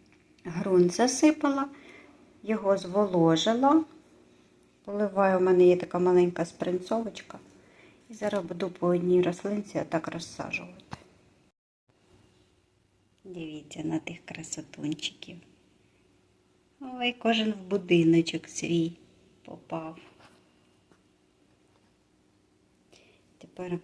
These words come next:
беру спринцовочку і отак по краєчкам полью. Ще дивіться, хочу з приводу ґрунту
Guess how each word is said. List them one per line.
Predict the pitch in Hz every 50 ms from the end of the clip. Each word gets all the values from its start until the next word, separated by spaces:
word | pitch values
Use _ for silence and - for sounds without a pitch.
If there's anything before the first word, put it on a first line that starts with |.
| -
беру | 175 170 180 185 180 175 170 - - _ _ _ _ _ _ _ _ _ _ _ _ _ _ _ _ _ _ _ _ _ _ - - - _ _ _ _
спринцовочку | - - 185 180 180 185 - 214 247 254 202 175 - - - -
і | - 220 208 208 220 214
отак | 190 175 - 185 185 - - _
по | - 170
краєчкам | - 185 180 190 180 180 180 190 - - - _ - - _ _ _ _ _ _ _ _ _ _ _ _ _ _ _ - - _ _ _ _ _ _ _ _ _ _ _ _ _ _ _ _ _ _ _ _ _ _ _ _ _ _ _ _ _ _ _
полью. | - 185 185 190 175 175 175 175 165 - _ _ _ _ _ _ _ _ _ - - _ _ _ _ _ _ _ _ _ _ _ _ _ _ _ _ _ _ _ _ _ _ _ _ _ _ _ _ _ _ _ _ _ _ _ _ _ _ _ _ _ _ _ _ _ - - - - - - - - _ _ _ _ _ _ _ _ _ _ _ _ _ - _ - - - - - _ _
Ще | - - - 233 226 220 202 208
дивіться, | 214 190 190 185 180 - - - 170 - - -
хочу | 208 214 - - 208
з | - -
приводу | - - 214 220 214 196 202 196 202 202 202
ґрунту | 185 190 196 196 208 202 190 180 170 - - 165 147